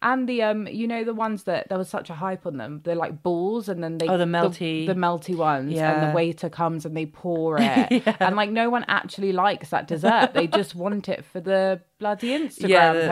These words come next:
Speaker 1: post.
Speaker 2: video, a hundred
Speaker 1: Yeah.
Speaker 2: percent. No, I had one of those once, and it was so disappointing 'cause it was just then,
Speaker 1: Yeah.
Speaker 2: like, a gooey mess. In the middle, it had, like, ice cream, and I was like, "Mm, that's all right." Then it was just ice cream with chocolate sauce.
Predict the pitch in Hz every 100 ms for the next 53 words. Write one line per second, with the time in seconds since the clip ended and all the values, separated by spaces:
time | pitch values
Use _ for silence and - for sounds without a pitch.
0 | 156 160 165 156 147 120 104 156 165 170
1 | 165 151 147 151 - _ _ - - 180
2 | 175 180 170 170 160 156 151 156 - -
3 | - - - 156 151 147 147 143 151 -
4 | 151 151 151 160 165 175 180 180 208 220
5 | 277 262 240 226 190 - - _ _ -
6 | 180 175 - 180 170 165 160 160 160 165
7 | 170 - 170 - - - _ 196 208 196
8 | 202 180 160 - 160 160 - 170 170 -
9 | - - 65 - 170 170 170 - 190 180
10 | 185 190 180 - - 175 220 185 175 175
11 | - 175 - - 202 170 170 175 - 170
12 | 165 160 156 147 - - - 190 - -